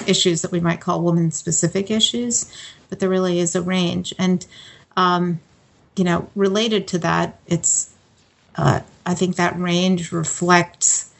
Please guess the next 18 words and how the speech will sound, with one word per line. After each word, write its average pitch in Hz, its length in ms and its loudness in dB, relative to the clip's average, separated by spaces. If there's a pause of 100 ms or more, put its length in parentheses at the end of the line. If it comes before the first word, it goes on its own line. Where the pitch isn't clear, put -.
(300)
a 175 120 -2
communal 180 640 0
memory 175 760 0 (160)
of 175 240 0
women 175 480 2 (420)
being 180 320 2
active 165 680 -2
in 170 100 0
all - 180 0
different - 400 -4
arenas, - 680 0
public 185 400 -2
arenas 165 540 0
as - 180 -4
well 160 180 0
as - 460 -2 (260)
private 156 460 -2
ones. 160 560 -2